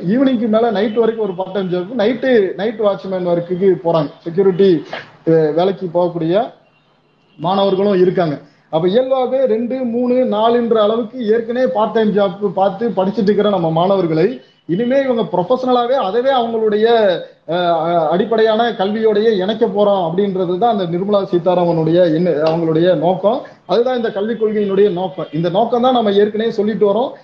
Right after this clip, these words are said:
இவங்க க-, கல்விக் கொள்கை மூலமா இதை வந்து, அஹ், நிறுவனமயப்படுத்தியிருக்காங்க அப்படிங்கிறத நம்ம புரிஞ்சுக்க முடியும். அப்ப அந்த அடிப்படையில தான் எஸ் சி, எஸ் டி மாணவர்களுக்கான ஸ்காலர்ஷிப்பை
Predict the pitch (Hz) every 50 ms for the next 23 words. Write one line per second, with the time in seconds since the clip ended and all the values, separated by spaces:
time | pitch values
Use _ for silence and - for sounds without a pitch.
0 | _ _ - 160 185 214 208 196 180 190 185 175 175 175 170 - 180 208 240 254
1 | 254 247 240 233 240 226 220 214 214 214 214 208 220 277 277 247 202 214 196 185
2 | 185 196 196 214 208 190 170 151 - - 151 156 151 151 151 147 160 185 208 240
3 | 247 226 220 208 196 196 185 160 175 175 180 - 208 185 170 185 180 175 180 180
4 | 165 160 160 175 175 165 165 170 190 202 185 160 160 160 160 147 143 - 175 185
5 | 185 175 170 156 151 143 135 127 123 - _ _ _ _ - 151 - 185 156 156
6 | 180 214 254 254 233 254 208 247 240 240 220 202 196 202 226 226 196 190 190 -
7 | 247 247 226 - 220 214 202 196 202 196 196 190 190 185 180 175 175 175 175 185
8 | 202 202 - - 170 190 202 214 - - 180 160 160 185 208 254 285